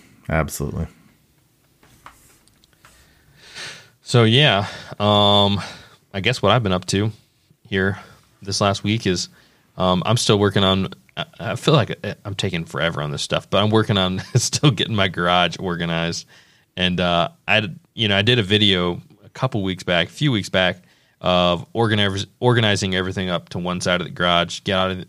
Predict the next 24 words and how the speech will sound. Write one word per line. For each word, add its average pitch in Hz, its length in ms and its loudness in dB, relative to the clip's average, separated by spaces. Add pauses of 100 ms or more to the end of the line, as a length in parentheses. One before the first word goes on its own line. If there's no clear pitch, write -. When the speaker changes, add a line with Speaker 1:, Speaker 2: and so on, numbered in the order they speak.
Speaker 2:
ev-, 98 260 -4 (120)
got 120 180 2
everything 120 320 2
out 98 180 2
of 90 80 -2
there. 85 240 -2 (400)
Um, 92 280 0
and 104 180 0
then 110 120 4
I'm 101 100 0
kinda 104 260 -2
restructuring 90 720 -4
it, 85 100 -10
but 98 140 0
I 95 60 2
built 110 280 0
a - 40 -6
shelf. 98 400 2
I 98 40 0
got 95 220 0
Chief's 101 240 -6
dog 95 320 0
box 92 300 0
made. 92 320 -4